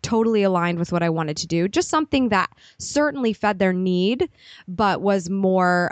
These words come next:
uh, something that they just needed the information. They weren't necessarily ready to commit on a monetary basis. Fine. I'm gonna create this now because I've tested it on others. They loved it. It was a success. And now I can take it to market and say, like, "Here we go. Like, this is, this is what you guys want."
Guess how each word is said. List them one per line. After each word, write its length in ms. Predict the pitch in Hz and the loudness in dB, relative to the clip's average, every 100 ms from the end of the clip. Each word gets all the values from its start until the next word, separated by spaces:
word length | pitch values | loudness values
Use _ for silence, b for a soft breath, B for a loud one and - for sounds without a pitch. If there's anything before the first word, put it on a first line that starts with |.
| - | 0
uh, 500 | 170 170 160 - 104 | 2 2 0 -2 -6
something 360 | - 190 180 175 | -2 -2 0 -2
that 220 | - - | -4 0
they 160 | 185 | 0
just 240 | 180 190 - | 2 0 0
needed 300 | 190 185 175 | 0 2 0
the 140 | 175 | 0
information. 540 | 170 160 160 160 208 202 | -2 -2 -2 -2 0 2
They 120 | 180 | 2
weren't 180 | 180 - | 0 0
necessarily 520 | 170 165 170 170 170 | -2 0 0 2 2
ready 260 | 165 160 | 0 0
to 140 | 160 - | -4 -6
commit 440 | - 185 175 170 | -4 0 2 0
on 240 | - 170 170 | 0 0 0
a 140 | - | 0
monetary 560 | 175 170 165 156 147 147 | 0 0 -2 -2 0 0
basis. 460 | 165 180 302 330 - B B - | 0 0 0 -2 -6 B B -4
Fine. 340 | 403 381 151 - _ | -2 0 -2 -8 _
I'm 220 | - 214 240 | -2 0 2
gonna 200 | 240 214 | 0 0
create 360 | 240 208 269 | 0 0 0
this 160 | 247 196 | -2 0
now 180 | 185 175 | 0 2
because 300 | 185 196 180 | 0 0 0
I've 180 | 175 - | -2 -4
tested 440 | - 190 - 233 | -2 -2 0 0
it 120 | 269 | 2
on 180 | 277 302 | 0 -2
others. 460 | 165 185 185 185 - B B | 0 0 2 2 -2 B B
They 360 | 160 160 190 240 | -8 0 2 2
loved 360 | 226 180 170 190 | 0 0 0 0
it. 240 | 175 - | 0 0
It 100 | 190 | -2
was 280 | 170 160 - - | -2 -2 -6 -8
a 60 | |
success. 680 | - 175 - 175 185 254 - B B | -4 -6 -4 0 0 0 -8 B B
And 200 | 180 185 | 0 2
now 240 | 175 175 | 2 2
I 100 | 151 | 0
can 160 | 175 165 | 0 -2
take 240 | 175 170 | -2 -2
it 140 | 156 - | -2 -2
to 140 | 175 | 0
market 440 | 175 165 160 156 | 0 0 -2 -4
and 100 | 156 | -4
say, 140 | 151 151 | -2 -2
like, 140 | - | -2
"Here 120 | 202 | 0
we 100 | 185 | 0
go. 220 | 175 - - | 0 -6 -4
Like, 240 | 156 160 - | -4 -4 -6
this 280 | 170 185 185 | 0 2 2
is, 180 | 165 - | 0 -2
this 280 | 175 196 170 | -2 -2 0
is 80 | |
what 140 | 165 - | -2 -2
you 80 | 170 | 0
guys 240 | 165 170 | -2 -2
want." 400 | 208 247 240 | 0 0 0